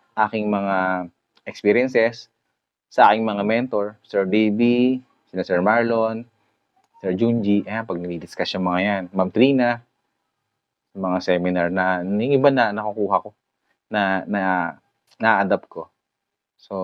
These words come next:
parang, ah, napakaganda kasi na makasama ka doon sa mga ganun.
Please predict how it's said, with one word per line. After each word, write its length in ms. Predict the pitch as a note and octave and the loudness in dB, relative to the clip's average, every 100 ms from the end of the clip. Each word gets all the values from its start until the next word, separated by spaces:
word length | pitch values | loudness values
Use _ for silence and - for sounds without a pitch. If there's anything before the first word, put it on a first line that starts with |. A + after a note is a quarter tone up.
| F#2 F2+ F2 E2 C#2 _ _ _ _ _ _ - | -4 -6 -8 -20 -20 _ _ _ _ _ _ 2
parang, 320 | C3+ F3 F3 | 4 4 2
ah, 320 | E3 C#3+ C#3+ - _ _ _ _ _ _ _ _ _ _ _ _ _ _ _ | 2 2 -2 -12 _ _ _ _ _ _ _ _ _ _ _ _ _ _ _
napakaganda 720 | C3+ C#3+ C#3 - B2+ C3+ B2 A2+ | 0 2 2 0 2 4 4 4
kasi 320 | A#2+ B2 A#2 | 4 2 2
na 160 | A2+ | 0
makasama 640 | A2 A2+ A#2 - B2+ A2+ - | -2 -2 -2 0 0 0 -4
ka 160 | G2 | -4
doon 400 | G2 G#2+ A2 G#2+ | -4 -2 -2 -4
sa 160 | G2+ G#2+ | -2 -2
mga 320 | G2 G2+ G2 G2 | -2 -4 -4 -6
ganun. 280 | F#2+ F#2 F2+ | -6 -6 -10